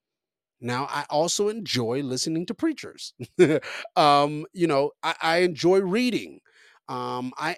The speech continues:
it's certain things that I do enjoy. So I have to set time to be able to do the things that I enjoy. But this is a part of your schedule.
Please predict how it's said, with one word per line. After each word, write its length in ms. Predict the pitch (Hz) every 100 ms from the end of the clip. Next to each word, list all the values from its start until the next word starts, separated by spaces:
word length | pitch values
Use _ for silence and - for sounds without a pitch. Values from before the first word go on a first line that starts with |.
| -
it's 160 | 160 -
certain 300 | 214 208 208
things 260 | 214 202
that 100 | 165
I 100 | 156
do 200 | 147 160
enjoy. 680 | 160 147 117 180 220 143 90 - -
So 160 | - 143
I 80 | 123
have 300 | - 202 -
to 100 | 208
set 320 | - 170 -
time 760 | - - 202 175 107 123 180 - _ _ _ -
to 100 | 160
be 160 | 151 151
able 220 | 165 170
to 120 | 180
do 260 | 151 147 165
the 120 | 170
things 320 | - 139 139
that 100 | 131
I 140 | 117 117
enjoy. 680 | 127 123 175 196 165 - _ _ _ _ _ _ 151
But 140 | 143
this 180 | 220 277
is 100 | 240
a 60 |
part 240 | - 185 160
of 120 | 143
your 120 | 156
schedule. 760 | - - - 247 185 104 -